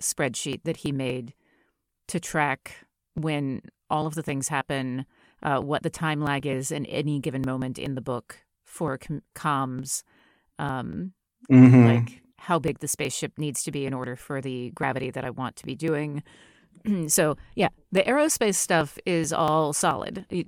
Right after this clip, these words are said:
Speaker 1: I mean, don't ask me what the engine is,
Speaker 2: Yes,
Speaker 1: but
Speaker 2: you, you
Speaker 1: <laughs>
Speaker 2: <laughs> Yeah, you had that acknowledgement at the end of the book, and I was not at all surprised to see it there. Everything was so well, uh,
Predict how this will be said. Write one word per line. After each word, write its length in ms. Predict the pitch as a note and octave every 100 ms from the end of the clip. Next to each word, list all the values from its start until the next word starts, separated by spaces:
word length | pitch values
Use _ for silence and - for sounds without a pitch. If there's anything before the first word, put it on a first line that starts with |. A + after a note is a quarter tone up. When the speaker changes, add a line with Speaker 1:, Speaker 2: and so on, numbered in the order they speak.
| F#3+
Speaker 1:
I 40 |
mean, 120 | F#3 D#3+
don't 180 | G#3
ask 200 | G#3+ G3
me 100 | F#3+
what 180 | E3 D#3+
the 120 | D#3+
engine 280 | G3+ F#3+ D#3
is, 220 | B2+ G2+ C3
Speaker 2:
Yes, 260 | A2+ - C#3+
Speaker 1:
but 60 |
Speaker 2:
you, 120 | C3+
you 240 | D3+ C3 - C#4 - - - -
Speaker 1:
<laughs> 300 | C4+ - A#3+ - - - _ -
Speaker 2:
<laughs> 0 | A#2+ C3 B2 - - - - - D3 - D#3
Yeah, 240 | D3 D3 - D#3+
you 140 | D#3
had 200 | E3 F#3+
that 140 | F3+ D3+
acknowledgement 680 | D3 D3 C#3 C#3+ C3+ C#3 C3+
at 140 | A2
the 120 | A#2+
end 140 | B2 A#2+
of 80 | A2+
the 80 |
book, 480 | G#2 A#2+ C3 B2+ - - A2+
and 300 | G#2+ G#2+ A2
I 120 | A2+
was 140 | A2+
not 180 | B2+ A#2+
at 100 | A#2
all 140 | A#2+ A2
surprised 460 | A2 A#2 A2 G#2+
to 80 | G#2+
see 240 | G#2 A#2+ A#2+
it 180 | A#2+
there. 220 | B2+ C3+ A#2+
Everything 440 | G#2 G#2+ A2 G#2
was 180 | G#2 G#2
so 320 | - G#2 G2+
well, 640 | G2+ G2+ G2+ G2 G2 F#2+ F#2+
uh, 360 | F#2 F#2 F2+